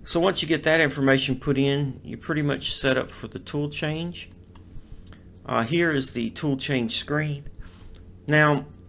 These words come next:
this presented a couple of issues. We needed to know when the carousel was in position and when it was also clear. So I had to add a few inputs. We have one input here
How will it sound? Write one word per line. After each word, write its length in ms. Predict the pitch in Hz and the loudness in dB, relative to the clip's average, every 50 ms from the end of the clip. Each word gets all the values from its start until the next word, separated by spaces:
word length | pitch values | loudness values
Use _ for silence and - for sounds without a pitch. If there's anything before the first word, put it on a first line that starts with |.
| - - - - - | -20 -20 -20 -10 -2
this 180 | - 170 214 | 0 0 0
presented 480 | - - 196 175 170 190 185 180 165 143 | 0 0 -2 2 4 4 4 4 2 0
a 60 | 147 | -4
couple 340 | - - 180 165 - 156 143 | -2 -2 0 0 2 0 0
of 80 | 131 - | 0 0
issues. 680 | - - 151 156 151 - - 160 160 160 156 - - | 0 0 0 0 0 -2 -2 -2 -2 -4 -4 -4 -2
We 120 | 127 131 | 0 0
needed 320 | 139 160 170 156 147 143 - | 2 0 0 -2 -6 -6 -4
to 120 | - 131 | 0 2
know 280 | 135 139 135 123 123 120 | 4 4 4 2 2 2
when 480 | 113 123 143 147 151 151 147 147 143 | 2 4 4 4 4 4 2 2 2
the 240 | 127 127 123 117 113 | 2 0 0 -2 -4
carousel 640 | - - 147 143 139 135 131 - - 131 123 117 110 | -6 -4 -2 0 0 0 0 0 0 2 2 2 2
was 180 | 104 101 98 | 0 0 0
in 160 | 113 113 110 104 | 0 0 0 0
position 680 | - 104 107 127 143 151 151 - - 165 160 165 156 151 - - - - - - - - - - - - - - | -2 -6 -2 -2 0 0 0 -2 -4 -4 -6 -6 -8 -10 -14 -16 -20 -20 -20 -20 -20 -20 -20 -20 -20 -20 -8 -4
and 340 | 107 113 110 110 107 107 110 | -2 0 0 2 2 2 2
when 100 | 120 127 | 2 2
it 80 | 123 107 | 0 0
was 180 | 95 104 107 | -2 -2 0
also 360 | 120 110 113 110 - 120 104 92 | 2 2 0 0 -2 -4 -4 -4
clear. 600 | - - - 143 139 139 139 143 143 143 147 - - - - - - | -4 -6 -2 0 0 2 2 0 0 -2 -4 -6 -12 -14 -14 -12 -12
So 180 | - - 123 120 | -8 -4 -2 0
I 60 | 123 | 0
had 180 | 147 160 151 147 | 0 -2 -2 -4
to 100 | - - - - - - | -6 -8 -8 -12 -10 -4
add 540 | - 120 120 120 120 117 113 117 113 - - - - - | -2 0 0 2 2 2 2 2 0 -2 -6 -14 -10 -6
a 140 | - 107 101 | -4 -4 -4
few 300 | - - - 131 123 113 | -4 -4 -2 0 0 2
inputs. 720 | 113 131 143 147 147 - 175 180 190 175 - - - - - - - - - - - - - - - - - - - - - - - | 2 0 0 -2 -2 -2 -2 -2 -2 -2 -6 -10 -12 -12 -14 -18 -20 -20 -20 -20 -20 -20 -20 -20 -20 -20 -20 -20 -20 -20 -20 -8 -4
We 120 | 143 160 | 0 4
have 320 | 170 147 143 143 - - - | 4 4 4 4 0 -4 -6
one 260 | 104 127 165 180 180 | -2 0 2 4 4
input 380 | 175 165 143 - 170 151 123 120 | 2 2 0 0 0 0 0 0
here 580 | 127 160 180 175 180 190 202 208 202 - - | 0 0 0 2 2 2 2 0 -2 -6 -10